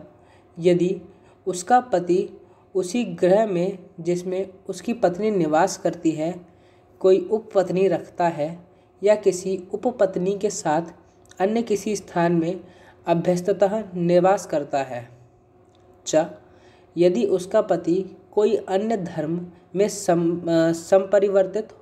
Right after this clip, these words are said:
होने के कारण हिंदू नहीं रह गया है। और छ, यदि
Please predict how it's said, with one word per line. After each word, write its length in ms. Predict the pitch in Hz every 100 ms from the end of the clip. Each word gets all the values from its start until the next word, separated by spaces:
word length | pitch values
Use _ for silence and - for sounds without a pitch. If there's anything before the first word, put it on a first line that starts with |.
| -
होने 300 | 156 170 202
के 200 | - 170
कारण 480 | 170 143 143 160 175 - - _ _
हिंदू 260 | 170 180 208
नहीं 340 | 196 165 208
रह 200 | 185 156
गया 280 | 143 139 139
है। 400 | 131 139 165 - _ _ _ -
और 480 | 151 156 175 - - - -
छ, 120 | - 180 - - - _ _ _ -
यदि 340 | 165 151 180